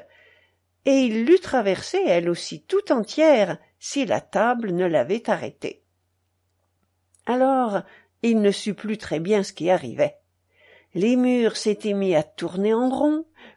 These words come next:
comme quand on est sur un cheval de bois. Et il y a une musique.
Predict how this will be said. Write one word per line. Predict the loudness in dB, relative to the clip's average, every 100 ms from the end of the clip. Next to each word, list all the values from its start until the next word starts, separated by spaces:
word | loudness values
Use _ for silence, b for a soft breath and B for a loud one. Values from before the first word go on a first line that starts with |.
| 0
comme | 2 2
quand | 2 0 2
on | 4
est | 2
sur | 0 -2
un | -2
cheval | -2 -2 0 -2 -2
de | -4
bois. | -4 2 2 0 _ _ _ _ _ _ _
Et | 2 4
il | 2
y | 2
a |
une | 2 2
musique. | 0 -2 -2 -6 -10 -16